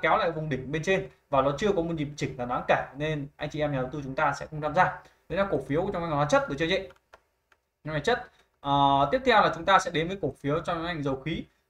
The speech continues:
Cổ phiếu trong nhóm ngành dầu khí thì ngày hôm nay nó đã gặp một, phải một cái áp lực, ờ, chốt lời ở một số cổ phiếu. Chẳng hạn như là con đều gặp áp lực. Ngày hôm nay cổ phiếu oi tăng rất là tốt ở đầu phiên nhưng mà cuối phiên đã bị bán và kết phiên ở mốc mười lăm chấm sáu. Việc tham gia cổ phiếu oi trong giai đoạn hiện tại thì em đánh giá là chưa cao,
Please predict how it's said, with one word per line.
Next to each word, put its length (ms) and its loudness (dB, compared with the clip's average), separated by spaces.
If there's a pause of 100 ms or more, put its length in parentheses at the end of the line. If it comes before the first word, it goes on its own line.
Cổ 220 0
phiếu 180 2
trong 220 0
nhóm 100 -4
ngành 340 -2
dầu 220 0
khí 180 -2
thì 80 -2
ngày 120 0
hôm 100 -2
nay 160 4
nó 60 -2
đã 200 -2
gặp 220 2
một, 120 -2 (220)
phải 240 0
một 160 -6
cái 140 -2
áp 200 0
lực, 180 -4 (120)
ờ, 340 0
chốt 80 2
lời 240 6 (340)
ở 140 -2
một 200 -4
số 180 -4
cổ 160 -2
phiếu. 200 0 (340)
Chẳng 160 -4
hạn 160 -2
như 140 0
là 140 4
con 380 -2
đều 420 2
gặp 180 0
áp 140 0
lực. 260 -2
Ngày 180 -2
hôm 100 -2
nay 280 0
cổ 120 -10
phiếu 80 -8
oi 260 6 (140)
tăng 160 -2
rất 60 0
là 120 0
tốt 140 8
ở 140 4
đầu 200 0
phiên 140 0
nhưng 100 -2
mà 140 -2
cuối 160 -2
phiên 120 -2
đã 80 -2
bị 120 -8
bán 280 0
và 60 -6
kết 220 -10
phiên 140 -4
ở 60 -4
mốc 200 -6
mười 180 -4
lăm 120 -4
chấm 140 -10
sáu. 320 -2 (260)
Việc 140 -2
tham 120 2
gia 100 4
cổ 100 -2
phiếu 200 -2
oi 260 6
trong 200 -2
giai 80 2
đoạn 200 -2
hiện 160 -12
tại 240 -4
thì 80 -8
em 100 -4
đánh 140 -4
giá 140 -4
là 160 -6
chưa 200 -4
cao, 220 4